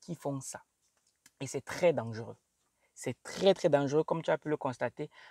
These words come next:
lorsque le président Chop Chop met en lumière ce phénomène-là. Tout ça, c'est par ego. Et c'est dangereux. Pourquoi est-ce que je dis ça ? Parce que dans nos familles, il y a des familles ici dehors où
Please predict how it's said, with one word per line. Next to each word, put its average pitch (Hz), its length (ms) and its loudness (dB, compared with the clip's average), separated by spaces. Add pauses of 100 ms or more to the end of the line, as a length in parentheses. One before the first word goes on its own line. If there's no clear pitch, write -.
(120)
lorsque 170 340 6
le 160 440 -4
président 143 400 -2
Chop 151 160 -4
Chop 143 140 -2
met 143 140 -2
en 135 60 0
lumière 135 420 -4 (300)
ce - 180 4
phénomène-là. 143 640 0 (460)
Tout 294 80 6
ça, 330 160 12
c'est 226 140 6
par 196 220 6 (180)
ego. 202 380 8 (760)
Et 190 100 4
c'est 214 80 4
dangereux. 214 460 10 (420)
Pourquoi 359 220 10
est-ce - 80 8
que 330 80 6
je 254 40 8
dis 247 120 2
ça ? 240 140 8 (280)
Parce 269 160 12
que 359 40 4
dans 330 140 12
nos 381 140 8
familles, 285 460 8
il 339 60 2
y 381 40 10
a 349 40 12
des 262 160 12
familles 240 280 10
ici 233 180 2
dehors 214 380 8
où 240 200 -4